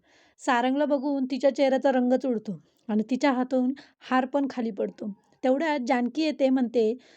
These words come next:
"सारंग भाऊजी, फक्त तुलाच नाही तर आम्हा सगळ्यांना दिसतायत."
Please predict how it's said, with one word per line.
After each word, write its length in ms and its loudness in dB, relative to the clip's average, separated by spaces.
"सारंग 420 0
भाऊजी, 280 -2
फक्त 240 -6
तुलाच 480 0
नाही 240 0
तर 80 -2
आम्हा 380 0
सगळ्यांना 480 2
दिसतायत." 400 -6